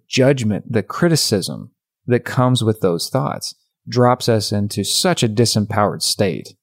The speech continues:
that, of course, we're not gonna take bold, empowered action from that place. So this is, again, why it's so important to me to have great coaches in my corner who can slow my busy brain down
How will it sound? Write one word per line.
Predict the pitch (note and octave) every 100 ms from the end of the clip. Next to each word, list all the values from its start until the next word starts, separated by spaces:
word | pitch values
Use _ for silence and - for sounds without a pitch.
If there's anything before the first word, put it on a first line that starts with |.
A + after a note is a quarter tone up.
| _ _ _ -
that, | C#3
of | C3
course, | - G#3 -
we're | B2
not | G#2+ G2+
gonna | G#2 F#2
take | - G2+ F2 _ _ -
bold, | C#3+ A2+ G#2+ G#2
empowered | G2+ G#2 G2+ F#2 F#2
action | F2 - F2+
from | - F#2
that | E2 -
place. | C#3+ C#3+ - - - _ _ _ _
So | -
this | A#2+ D3+ F3
is, | F#3 D3
again, | A#2 D#3 B2+ G2
why | G#2+ A2+ C#3+
it's | B2+ -
so | - - C#3+ D3
important | B2+ C#3 C3+ A#2+ G#2+ -
to | G#2+
me | A2+ C#3 A#2 G2+
to | F#2+ G2
have | A#2 A2 A2 -
great | - G#2 C#3+ D#3+
coaches | - B2+ B2 A2
in |
my | G#2 F#2+
corner | - C#3+ C3+ G#2+
who | A2
can | - G2
slow | - - C3 D#3 F3
my | D#3 A2+
busy | G2 F2+ C#3 D#3 F3
brain | C#3 D3 D#3+ D#3
down | C#3 G#2+ C#2 B1